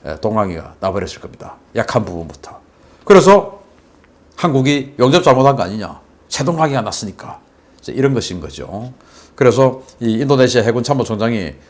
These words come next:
"우리 승조원은 아무 잘못 없다"라고 한 걸 저는 두 가지로 분석할 수 있다고 봅니다. 첫째, 우리는 규정상 지금 이 난갈라는 자망해서는 안 되는데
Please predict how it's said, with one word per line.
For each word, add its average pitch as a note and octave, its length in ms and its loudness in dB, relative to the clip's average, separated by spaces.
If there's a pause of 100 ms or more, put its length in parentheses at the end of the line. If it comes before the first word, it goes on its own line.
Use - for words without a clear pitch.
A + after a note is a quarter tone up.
(100)
"우리 F3 180 4
승조원은 F3 500 4
아무 A2+ 280 0
잘못 A2+ 260 0
없다"라고 G#2+ 1040 2
한 C3+ 160 2
걸 A#2+ 200 2
저는 B2 240 -2
두 A2 100 -10
가지로 C3+ 320 2
분석할 G2+ 320 -4
수 - 80 -14
있다고 E2 240 -8
봅니다. D#2+ 420 -12
첫째, C#3 440 4 (640)
우리는 A3+ 320 6
규정상 F3+ 380 2
지금 E3+ 320 -2
이 E3 100 -4
난갈라는 C#3+ 720 2
자망해서는 E3 640 4
안 F2+ 80 -6
되는데 G2+ 600 -2